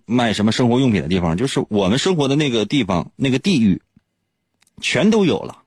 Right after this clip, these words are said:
它不需要再到外界，根本不需要什么影院呐，什么，什么幼儿园呐，学校什么都有。那不需要出这片区域，你就可以完成你生活的全部的需求。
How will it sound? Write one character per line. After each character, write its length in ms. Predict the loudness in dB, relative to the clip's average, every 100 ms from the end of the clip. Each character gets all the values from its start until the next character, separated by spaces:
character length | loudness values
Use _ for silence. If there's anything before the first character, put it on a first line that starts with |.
| _ _ _
它 100 | -4
不 140 | 0 0
需 200 | 0 0
要 160 | 0
再 160 | 0 0
到 100 | 0
外 180 | 0 -2
界， 200 | -6 -12 _ _
根 220 | 0 2
本 140 | 0 -2
不 100 | -8
需 140 | -8
要 160 | -8 -4
什 80 | 0
么 60 |
影 180 | 2 2
院 280 | 0 0 0
呐， 160 | -2 -4
什 120 | -4
么， 120 | -6 -8 -20 _ _ -4
什 60 |
么 60 | 0
幼 120 | 2
儿 80 | 2
园 240 | 2 0
呐， 80 | 0
学 160 | 0 -2
校 200 | 0 0
什 160 | 0
么 80 | 0
都 180 | 2 2
有。 200 | 0 -6 _ _ _ _ _ -6
那 140 | -4
不 180 | 0 -2
需 140 | 0
要 160 | 0 0
出 220 | -2 -2
这 100 | 0
片 160 | 0 -2
区 320 | -2 0 0
域， 80 | 0
你 80 | 0
就 120 | 0
可 80 | 0
以 80 | 0
完 240 | 0 0
成 160 | 2 0
你 80 |
生 240 | 0 0 0
活 160 | 0
的 120 | -2 -4
全 560 | -6 -6 -2 0 2 2
部 240 | 2 2
的 140 | -2 -6 -8
需 180 | -4
求。 220 | -4 -6